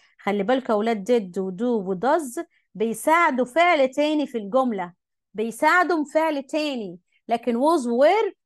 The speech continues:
و am و، و verb to be عامة بي-، ينفع يجي لوحده، لكن did ما ينفعش تيجي فعل مساعد، يعني هي اسمها فعل مساعد،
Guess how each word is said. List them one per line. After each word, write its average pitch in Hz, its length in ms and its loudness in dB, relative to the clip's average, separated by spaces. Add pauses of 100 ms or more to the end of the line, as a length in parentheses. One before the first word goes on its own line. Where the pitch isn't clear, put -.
(140)
و 208 140 -6
am 233 360 -2
و، 220 280 -2
و 208 80 -6
verb 294 160 0
to 269 180 -12
be 311 100 -6
عامة 311 340 -6 (240)
بي-، 240 40 -10
ينفع 294 520 -6
يجي 269 140 -4
لوحده، 185 380 -8 (260)
لكن 202 380 -6
did 247 320 0
ما 185 100 -10
ينفعش 226 360 -6
تيجي 214 200 -8
فعل 220 300 -2
مساعد، 240 380 -6
يعني 170 340 -10 (280)
هي 180 180 -6
اسمها 269 260 0
فعل 294 320 2
مساعد، 247 540 0